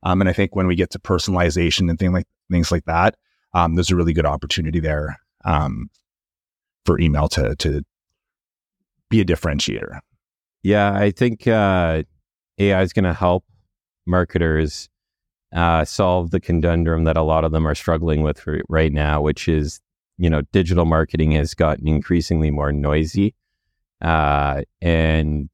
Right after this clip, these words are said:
Speaker 2: uh, our lives have gotten increasingly more back to normal and even m-, more so busy. So, uh, if content is the key, like you're saying it is, to hook me in and keep me there, and,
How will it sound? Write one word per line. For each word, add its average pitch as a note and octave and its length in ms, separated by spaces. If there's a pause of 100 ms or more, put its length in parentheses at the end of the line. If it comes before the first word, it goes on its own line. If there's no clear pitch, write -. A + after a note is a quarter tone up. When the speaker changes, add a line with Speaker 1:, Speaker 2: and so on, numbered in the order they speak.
Speaker 2:
uh, D2+ 480
our D#2+ 200
lives D#2+ 340
have D#2 180
gotten D#2 320
increasingly D#2+ 600
more D2+ 280
back D2 280
to - 120
normal F2+ 560
and D#2+ 160
even D2+ 300
m-, D2 180
more D#2+ 240
so E2 220
busy. F#2+ 440 (460)
So, E2 640 (420)
uh, D#2+ 440 (240)
if F2 180
content F#2 520
is F2+ 180
the - 80
key, F2 280
like E2 200
you're D#2 100
saying D#2+ 420
it D2+ 120
is, D#2+ 400
to E2 140
hook E2 240
me D#2+ 180
in D#2 320
and D2 140
keep - 220
me D#2 140
there, D#2 400
and, D2 200